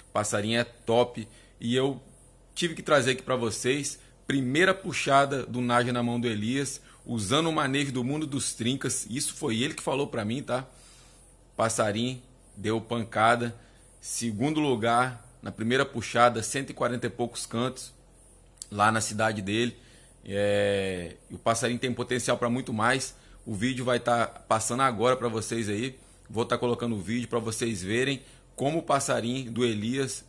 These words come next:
ficou na roda depois que começou a ser realizado, né, as nossas dicas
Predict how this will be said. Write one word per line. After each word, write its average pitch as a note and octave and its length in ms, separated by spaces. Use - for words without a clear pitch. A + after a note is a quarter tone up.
ficou B2 340
na C3+ 160
roda B2 560
depois A#2 560
que A2+ 80
começou A2+ 720
a G2+ 120
ser A#2 180
realizado, A2+ 720
né, A2+ 260
as G2+ 140
nossas G#2 340
dicas A#2 520